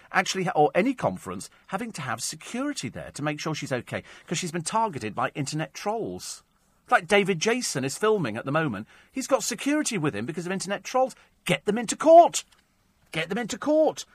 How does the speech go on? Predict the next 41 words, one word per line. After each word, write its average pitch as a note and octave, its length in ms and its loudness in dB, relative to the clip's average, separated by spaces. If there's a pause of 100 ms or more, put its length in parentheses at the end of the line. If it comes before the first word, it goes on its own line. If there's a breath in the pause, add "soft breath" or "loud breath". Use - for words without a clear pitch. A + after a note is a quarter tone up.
(120 soft breath)
Prosecute. B3 720 0 (320)
Go C4 140 0
for A3 280 4
it, - 140 0
big G#3+ 180 0
time. G2 400 0 (600 loud breath)
Uh, D#3+ 380 2
also, A3 520 4 (1000)
uh, D3+ 180 8
Dyson, C#3+ 800 4
is G3+ 160 -2
he G#3 80 -2
about F3+ 340 0
to F3+ 100 -2
launch E3 400 0
an D3 60 0
electric - 460 -4
car? C#3+ 480 2
God, A#2+ 140 -8
I G#2 100 -4
hope A2+ 140 -6
not. F#2+ 240 -12 (340 soft breath)
If A#2+ 120 -4
it's C3+ 80 -4
anything D3 300 0
like C3 180 0
the B2 60 -8
price B2+ 320 -4
of A2 60 -10
his G#2+ 100 -8
vacuum F#2+ 420 -8
cleaners, F#2+ 400 -10
nobody C3 260 -6
bet, F2 200 -8
it G#2 120 -12
could A#2 140 -6
be A#2+ 60 -4
a G#2+ 40 -2
hundred A#2 220 -2
thousand A#2+ 380 -4
pound C#3 420 -4